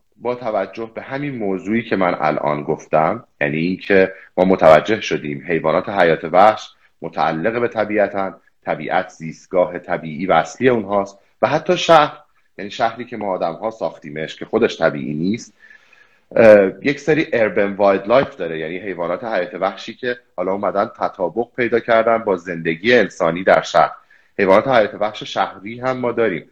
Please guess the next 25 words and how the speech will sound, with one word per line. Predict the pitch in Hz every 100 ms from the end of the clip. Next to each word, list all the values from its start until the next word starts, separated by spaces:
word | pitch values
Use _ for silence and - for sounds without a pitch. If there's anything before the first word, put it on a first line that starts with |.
| _
علاوه | 92 104 92
بر | 85
اینکه | 85 101
توی | -
طبیعت | 92 87 82 76 73
داریم. | 76 71 71 _ _ _ _ _ _
و | 120
حیوانات | 135 120 120 135 - -
اهلی | 120 110 113 165
که | 139 101
ما | 90 101 95 - _ _ _ -
ولشون | 131 131 - 90
می‌کنیم، | 90 90 85 92 113 - -
اسب | 98 101 -
باشه، | 101 87 95 90
الاغ | 80 82 92 92
باشه، | 80 -
گاو | 80 87 82
و |
گوسفند | 76 82 - 104 98
باشه | 85 -
یا | 82 82
سگ | - 87
و | 87
گربه، | 90 87 98 120